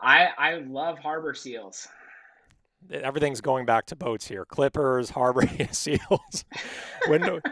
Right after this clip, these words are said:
Speaker 1: <laughs>
Speaker 2: window
Speaker 1: I'm a boat
Speaker 2: seat.
Speaker 1: guy.
Speaker 2: Yeah, life on a boat. Window seat or
Speaker 1: Mm.
Speaker 2: aisle seat on an airplane?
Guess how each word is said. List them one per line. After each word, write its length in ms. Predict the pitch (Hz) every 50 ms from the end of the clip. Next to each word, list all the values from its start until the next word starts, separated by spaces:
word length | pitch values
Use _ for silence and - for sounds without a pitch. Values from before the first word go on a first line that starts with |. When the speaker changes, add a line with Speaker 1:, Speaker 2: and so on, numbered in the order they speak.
| - -
Speaker 1:
<laughs> 200 | - 180 - -
Speaker 2:
window 240 | 147 151 147 - -
Speaker 1:
I'm 100 | 185 185
a 20 |
boat 40 | -
Speaker 2:
seat. 320 | - - 180 180 170 -
Speaker 1:
guy. 440 | - 123 110 - - 202 196 - - - - 151
Speaker 2:
Yeah, 480 | 147 147 143 143 143 127 113 107 101 101 95 - 104
life 320 | 117 120 143 175 - - 135
on 140 | 123 139
a 40 | 139
boat. 340 | 107 101 117 123 135 107 90 - _ _ _ _ _ _ _ _
Window 420 | - - 123 131 147 151 160 170
seat 360 | 156 - - 160 160 156 156 -
or 180 | 139 135 127 123
Speaker 1:
Mm. 40 | 120
Speaker 2:
aisle 220 | 110 120 127 131
seat 280 | 123 - - 147 139 -
on 160 | - 123 123 120
an 120 | 110 110
airplane? 540 | 107 113 113 - - 120 104 92 87 92